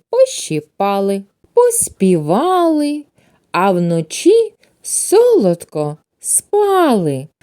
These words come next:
Дітки, ви молодці! Для гри потрібні рахункові палички, різні за кольором, але однакові за величиною. Пропоную викласти прапорець. Прапорці ми в руки взяли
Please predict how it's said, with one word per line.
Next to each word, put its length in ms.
Дітки, 640
ви 220
молодці! 680
Для 240
гри 200
потрібні 600
рахункові 640
палички, 760
різні 420
за 160
кольором, 580
але 440
однакові 800
за 140
величиною. 800
Пропоную 600
викласти 720
прапорець. 840
Прапорці 640
ми 160
в 80
руки 320
взяли 640